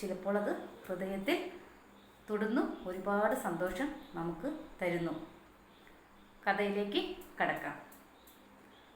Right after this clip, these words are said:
അമ്മ. ഇരുപത് പൈസയ്ക്കു പച്ചക്കറി വാങ്ങി മടങ്ങുന്ന ആ വൃദ്ധയെ ഒരു കറുത്ത മെർസിഡീസ് കാർ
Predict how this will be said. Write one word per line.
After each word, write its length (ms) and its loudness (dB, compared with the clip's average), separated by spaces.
അമ്മ. 480 0
ഇരുപത് 540 8
പൈസയ്ക്കു 680 6
പച്ചക്കറി 580 8
വാങ്ങി 320 10
മടങ്ങുന്ന 460 8
ആ 180 6
വൃദ്ധയെ 760 6
ഒരു 300 4
കറുത്ത 340 4
മെർസിഡീസ് 960 6
കാർ 360 8